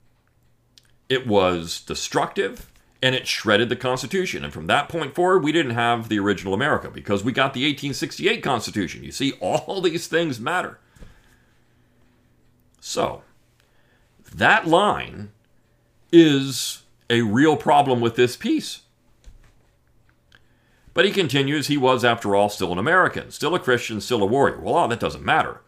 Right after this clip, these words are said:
Well, an American? What kind of American?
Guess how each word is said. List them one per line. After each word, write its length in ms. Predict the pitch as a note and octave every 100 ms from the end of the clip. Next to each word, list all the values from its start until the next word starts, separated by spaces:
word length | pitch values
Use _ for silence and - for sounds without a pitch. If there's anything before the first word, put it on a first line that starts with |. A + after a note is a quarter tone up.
| _ _
Well, 320 | G2 E2+ - _ _ _
an 100 | C2+
American? 640 | D#2+ D3 F3 F#3 G#3 G3 - _ _ _ _ _ _ _ _
What 160 | E3 E3+
kind 240 | F#3 B3
of 80 | A#2+
American? 480 | F2+ C#2 C2+ -